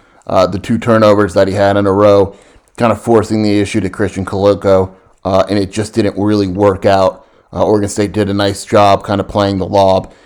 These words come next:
and, and trying to take that away from, uh, from Arizona, and Azuolas was kind of,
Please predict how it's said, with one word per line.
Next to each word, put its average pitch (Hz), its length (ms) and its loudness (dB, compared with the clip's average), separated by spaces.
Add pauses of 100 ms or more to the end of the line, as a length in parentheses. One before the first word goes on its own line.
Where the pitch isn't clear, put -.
(120)
and, 98 100 -6
and 101 160 -4
trying 104 200 0
to 92 60 -4
take 95 300 -4
that 101 160 2
away 98 380 2
from, 95 400 -2
uh, 90 260 -2 (400)
from 104 220 -2
Arizona, 98 560 0
and 98 100 0
Azuolas 98 520 -2
was 90 100 -10
kind 98 220 -4
of, 92 220 -8